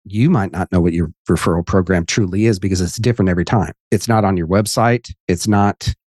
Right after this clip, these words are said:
in your newsletter because you're probably not doing a newsletter, right? A monthly newsletter. It's not on your social media. It's not, you, nobody knows about this referral program. Okay. So what we say is that if you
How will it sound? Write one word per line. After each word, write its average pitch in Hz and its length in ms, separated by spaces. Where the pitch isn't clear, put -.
in 110 120
your 90 120
newsletter 117 720
because - 220
you're 85 80
probably 87 240
not 82 180
doing 127 220
a 85 40
newsletter, 78 520
right? - 280
A 87 40
monthly 90 260
newsletter. 92 480
It's - 180
not 113 240
on 110 180
your 95 100
social 90 320
media. 110 420
It's 85 280
not, 101 380
you, 113 200
nobody 135 460
knows 123 240
about 104 200
this 113 140
referral 123 380
program. 95 460
Okay. 104 360
So 113 340
what 110 300
we 127 240
say 107 380
is 92 280
that 101 200
if 98 220
you 113 320